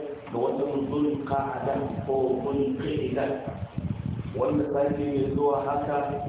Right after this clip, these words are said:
bisa dukkan alamu, ana cikin kila da yawa arfa. Allahu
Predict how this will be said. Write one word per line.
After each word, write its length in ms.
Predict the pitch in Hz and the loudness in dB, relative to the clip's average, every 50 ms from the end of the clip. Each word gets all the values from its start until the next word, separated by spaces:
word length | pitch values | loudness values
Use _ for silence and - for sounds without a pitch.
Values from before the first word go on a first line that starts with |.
| - - - | -4 -4 -4
bisa 180 | 139 143 143 135 | -2 -2 -2 -2
dukkan 480 | - 139 143 143 139 143 135 139 143 143 | -2 -2 -2 -2 0 0 0 2 2 2
alamu, 540 | 139 135 131 131 123 127 127 123 123 123 123 - - - - - - - - - | 2 2 4 4 4 2 2 2 0 0 -2 -4 -6 -8 -10 -10 -8 -8 -4 -2
ana 240 | 131 123 123 - - - - | -2 0 0 0 0 0 -2
cikin 400 | - - 113 - 113 - - - - - - - | -2 0 0 0 0 0 -2 -4 -6 -6 -8 -10
kila 320 | - 127 117 113 107 101 101 - - - - 98 - | -6 -4 -2 -2 0 0 0 0 0 0 -2 -2 -2
da 80 | - - | -2 -2
yawa 160 | - - - - - | -2 0 0 0 -2
arfa. 280 | - - - - - - - - - - - - | -2 -2 -4 -4 -4 -4 -4 -4 -4 -4 -4 -2
Allahu 400 | - - - 131 135 139 135 135 | 0 0 2 4 4 4 4 2